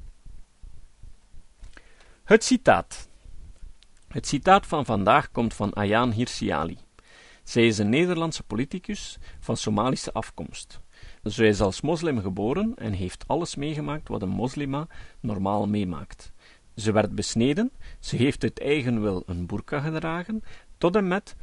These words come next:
uitgehuwelijkt worden aan een man die ze nog nooit gezien had. Op dat moment is ze gevlucht en via Frankfurt in Nederland terechtgekomen, waar ze asiel gevraagd heeft. Dan de Nederlandse nationaliteit gevraagd om tenslotte in de politiek te gaan.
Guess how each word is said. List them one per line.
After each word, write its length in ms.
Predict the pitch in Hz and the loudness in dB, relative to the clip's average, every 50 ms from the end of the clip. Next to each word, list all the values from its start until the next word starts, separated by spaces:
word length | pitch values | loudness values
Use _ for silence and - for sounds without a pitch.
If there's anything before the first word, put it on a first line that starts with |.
| - - - - | -16 -16 -14 -4
uitgehuwelijkt 760 | - 139 165 190 - - 180 160 170 185 185 180 175 - - | 2 4 4 4 4 0 -2 0 0 0 -2 -4 -4 -4 -4
worden 380 | 160 160 165 165 165 170 170 - | -4 -2 -2 -2 -2 -4 -4 -2
aan 160 | - 120 110 | 0 0 2
een 120 | 104 95 92 | 2 2 2
man 300 | 92 107 131 175 185 - - - - - | 4 4 4 2 0 -4 -8 -14 -12 -6
die 140 | - 117 | -4 -4
ze 80 | 101 98 | 0 0
nog 160 | 104 98 95 | 0 0 2
nooit 300 | 101 98 117 147 160 - | 2 4 4 4 4 2
gezien 320 | - 151 123 120 123 117 98 | -2 -6 -2 0 2 2 2
had. 340 | 87 80 - - - - - - - - _ _ _ - - - - - - - | 0 -4 -8 -10 -16 -18 -18 -20 -20 -20 _ _ _ -20 -20 -20 -20 -20 -12 -8
Op 180 | - 107 101 | -6 -2 4
dat 160 | 107 180 214 | 4 4 4
moment 360 | - 185 175 165 165 180 185 165 | 4 0 0 0 2 0 0 -2
is 100 | - - | -2 -2
ze 120 | - 104 | -2 -4
gevlucht 440 | 98 87 95 110 170 190 - - - | -4 -2 -4 -4 -4 -4 -6 -4 -4
en 140 | 117 107 95 | -2 -2 -2
via 220 | 101 98 92 87 | -2 -2 -2 -2
Frankfurt 560 | - - - 135 165 165 - - 175 - - | -2 0 -2 -2 -2 -2 -6 -8 -8 -4 -2
in 100 | 120 104 | 0 0
Nederland 460 | 101 107 131 139 139 127 131 131 123 | 2 0 0 0 0 -2 -2 -4 -4
terechtgekomen, 800 | - 113 104 135 - - - - - - - 123 135 165 196 196 - - - - - - - | -4 -4 -4 -6 -6 -8 -14 -14 -12 -6 -4 -4 -2 -2 -4 -4 -6 -10 -18 -20 -20 -12 -4
waar 200 | 113 113 110 101 | 0 0 0 0
ze 120 | - - | 0 -2
asiel 340 | - 98 101 92 123 151 135 | 0 0 0 2 0 0 0
gevraagd 440 | - 98 87 - 90 85 80 - - | -2 -4 -4 -2 -4 -4 -4 -8 -10
heeft. 420 | - - - - - - - - - - - - - - - - - - | -12 -12 -12 -14 -16 -18 -20 -20 -18 -16 -16 -16 -16 -18 -18 -16 -12 -2
Dan 280 | - 113 127 139 127 | 6 8 8 10 10
de 100 | 107 110 | 8 6
Nederlandse 540 | 104 110 110 104 98 95 92 90 92 - - | 4 4 2 2 0 0 -2 -2 -2 -2 -4
nationaliteit 720 | 98 82 80 - 92 90 87 82 87 - - 113 135 - - | -6 -6 -6 -6 -6 -6 -6 -6 -6 -4 -2 -2 -2 -2 -4
gevraagd 440 | - 123 117 123 127 131 - - | -6 -4 -2 -2 -2 -2 -2 -4
om 120 | 101 101 - | -6 -6 -6
tenslotte 540 | - 95 92 - - 117 113 - 117 104 - - - | -6 -8 -6 -4 -4 -4 -4 -4 -6 -6 -6 -10 -6
in 140 | - 113 101 | -2 -2 -2
de 60 | 92 | -2
politiek 400 | - - 95 95 - - 101 - - | -4 -6 -8 -8 -8 -10 -12 -12 -12
te 100 | - 98 | -14 -12
gaan. 260 | - 104 98 92 - | -10 -10 -10 -10 -12